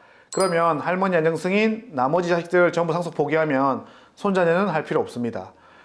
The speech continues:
그런데 할머니가 고령이고 한정 승인한 다음에 청산 절차 자신 없다.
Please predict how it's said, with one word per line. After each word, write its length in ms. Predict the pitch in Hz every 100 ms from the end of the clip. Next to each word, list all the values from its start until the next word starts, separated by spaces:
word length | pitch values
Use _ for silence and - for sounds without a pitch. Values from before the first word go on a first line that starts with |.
| _
그런데 360 | 180 185 175 160
할머니가 560 | 175 208 208 180 180
고령이고 640 | - 135 151 185 151 151 135
한정 240 | 156 185
승인한 400 | 190 202 170 170
다음에 560 | 180 180 147 147 135 - - _
청산 260 | - 208 190
절차 180 | 156
자신 240 | 143 143 185
없다. 460 | 120 175 151 -